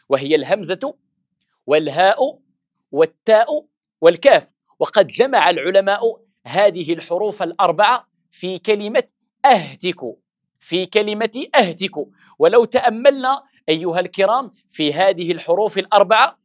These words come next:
سنجد أن ثلاثة منها تدل على المخاطب، وهي الهمزة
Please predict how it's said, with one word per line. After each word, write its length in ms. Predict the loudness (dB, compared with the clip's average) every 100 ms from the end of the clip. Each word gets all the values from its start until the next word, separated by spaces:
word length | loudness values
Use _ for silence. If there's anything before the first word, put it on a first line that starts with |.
| _
سنجد 680 | -4 0 0 0 -4 -6 -6 -8 _ _ 0
أن 420 | 0 -2 -4 -6 -8 _ -2
ثلاثة 640 | 2 2 4 2 2 -2 -2
منها 560 | -2 -4 0 -2 -4 _ _ -2
تدل 640 | 0 0 -6 -4 -4 -6 _ _
على 240 | 2 4 4
المخاطب، 680 | 2 -4 2 2 2 -6 -6 _ _
وهي 300 | -2 -2 0
الهمزة 680 | -2 0 -4 0 -2 -2 -6